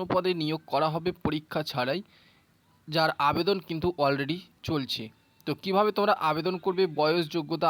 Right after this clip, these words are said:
আবেদনের পদ্ধতি, A to Z তথ্য শেয়ার করব আজকের এই ভিডিওতে। তো হাই ফ্রেন্ডস,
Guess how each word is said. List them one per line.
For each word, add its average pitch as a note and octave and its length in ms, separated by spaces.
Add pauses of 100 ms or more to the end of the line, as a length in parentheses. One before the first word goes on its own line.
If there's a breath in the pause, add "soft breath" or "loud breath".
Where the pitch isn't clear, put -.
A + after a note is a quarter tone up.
আবেদনের D#3 340 (100)
পদ্ধতি, D3 360 (120)
A D#3 60 (100)
to D#3+ 60 (100)
Z - 20 (220)
তথ্য G3+ 180 (120)
শেয়ার C#3 300
করব D#3+ 200 (160)
আজকের C3+ 380
এই D#3 140
ভিডিওতে। A2+ 320 (1160 loud breath)
তো B2+ 140
হাই E3 120
ফ্রেন্ডস, A#3 300